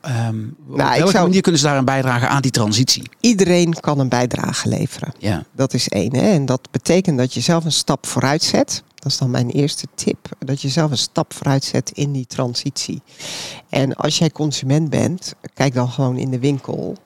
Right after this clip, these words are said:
Speaker 2: welk product wil ik kopen? Hè, wil ik een product kopen waarbij een boer ook een eerlijke prijs heeft?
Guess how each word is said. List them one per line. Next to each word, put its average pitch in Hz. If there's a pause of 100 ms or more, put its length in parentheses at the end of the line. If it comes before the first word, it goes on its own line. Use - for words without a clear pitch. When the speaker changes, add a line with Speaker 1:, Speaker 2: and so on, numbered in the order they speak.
(120)
Speaker 2:
welk 139
product 131
wil 135
ik -
kopen? - (340)
Hè, 156
wil 131
ik -
een 117
product -
kopen 120
waarbij 117
een 113
boer 135
ook -
een 151
eerlijke 165
prijs 156
heeft? 190